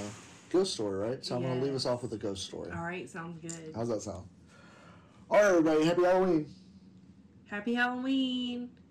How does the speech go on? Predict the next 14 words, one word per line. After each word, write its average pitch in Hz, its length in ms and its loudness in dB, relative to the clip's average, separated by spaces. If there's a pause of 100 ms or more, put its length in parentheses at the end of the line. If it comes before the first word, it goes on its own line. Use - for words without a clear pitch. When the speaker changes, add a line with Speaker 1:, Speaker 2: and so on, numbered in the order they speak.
(1500)
Speaker 1:
John 208 340 6
thought 151 180 6
his 127 120 -4
wife 127 260 2
was 113 140 -4
imagining 110 440 0
it 90 40 -6
all, 78 260 -8 (160)
the 143 100 0
noises, 139 540 0
the - 120 -4
shadows, - 640 2
the 131 80 -6
voices. 127 720 -2